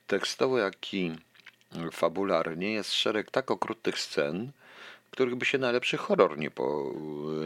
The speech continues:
nie powstydził. To są oczywiście zapisy ludowych opowieści, zarówno Andersen, jak i Grimmowie zbierali te ludowe opowieści. I na przykład w jednej z, e, w jednym z wydań, tym oryginalnym baśni Andersena, również wydanym po polsku,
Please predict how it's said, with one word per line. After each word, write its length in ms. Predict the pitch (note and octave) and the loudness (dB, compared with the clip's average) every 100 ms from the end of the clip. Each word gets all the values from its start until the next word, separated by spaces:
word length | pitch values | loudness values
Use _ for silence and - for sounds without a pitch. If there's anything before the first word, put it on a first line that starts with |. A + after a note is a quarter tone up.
| D#2+ | -2
nie 180 | E2 E2+ | 0 -2
powstydził. 1040 | - D#2 D2+ C#2 - - - D2 A#1+ - - | -2 0 0 0 -2 -4 0 0 0 -8 -6
To 120 | - | -4
są 180 | A#2+ C#3 | -2 -2
oczywiście 420 | C3 C3+ B2+ - | -2 -2 -2 -2
zapisy 440 | B2 A#2 A2 - G2 | 0 0 -2 -2 2
ludowych 460 | F#2 F2+ F2 F2+ | 4 4 4 2
opowieści, 540 | E2+ E2+ D#2+ E2 - D2+ | 0 2 2 2 0 -4
zarówno 380 | D2+ D#2 D#2+ | -2 -2 -2
Andersen, 460 | D2+ D#2+ E2+ - D#2 | -2 2 0 0 -4
jak 340 | D2+ D2 - | -4 -6 -8
i 340 | D2 C#2+ C2 C2+ | -6 -6 -6 -8
Grimmowie 600 | D#2+ E2+ D#2 E2 D2+ D#2 | -4 -2 0 0 0 -4
zbierali 640 | D2+ D2 E2 D#2+ C#2+ C#2+ | -6 -2 0 2 0 -2
te 240 | - A1+ | -8 -6
ludowe 400 | C2 D2+ D2+ C#2+ | -2 -2 -2 0
opowieści. 680 | C#2+ - C#2 B1+ - - - | -2 -2 -4 -4 -6 -10 -8
I 60 | D#2 | -6
na 100 | D#2+ | -6
przykład 360 | G2 G2 F2+ | -2 0 0
w 40 | D#2+ | 0
jednej 320 | F#2+ F#2+ F2+ | 0 0 -2
z, 140 | D#2 | 0
e, 200 | E2+ E2 - - - - - - - | 0 0 -4 -12 -10 -10 -10 -12 -6
w 480 | E2+ E2 D2+ E2+ F2 | -2 -2 0 2 2
jednym 300 | F2 F2+ E2 | 2 0 -2
z 80 | D2+ | 0
wydań, 360 | F2+ E2 D#2+ | 2 2 0
tym 240 | D2 D#2 D#2 | -2 -6 -4
oryginalnym 560 | D2 D#2+ E2 D#2+ D2+ | -4 -4 -4 -2 -4
baśni 320 | C#2+ D2+ - D#2+ | -2 -2 -2 -6
Andersena, 760 | D2+ D#2 - D#2+ C#2+ D2 G2 | -4 -6 -2 -2 -2 -2 -4
również 340 | G#2+ G#2 F#2 D#2+ | -2 -2 -2 -2
wydanym 340 | E2+ E2 D2+ | 0 0 -2
po 120 | - | -8
polsku, 580 | - C#2+ C#2 - A#2 B2+ | -4 -2 -2 -4 0 0